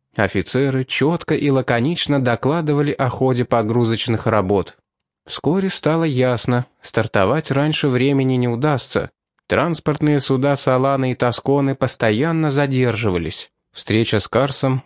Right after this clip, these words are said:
была обычной и будничной. Они не виделись лишь семь дней. Да и не любил мутант открытое проявление эмоций. Крепкое рукопожатие и обмен парой стандартных фраз приветствия.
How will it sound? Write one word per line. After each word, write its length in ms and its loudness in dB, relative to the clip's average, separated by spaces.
была 400 0
обычной 460 0
и 180 0
будничной. 800 2
Они 300 2
не 160 2
виделись 500 0
лишь 260 -2
семь 300 0
дней. 460 0
Да 160 0
и 120 2
не 120 2
любил 320 0
мутант 520 0
открытое 640 0
проявление 800 0
эмоций. 580 -2
Крепкое 500 0
рукопожатие 1040 0
и 80 0
обмен 460 2
парой 340 -2
стандартных 800 0
фраз 320 0
приветствия. 840 0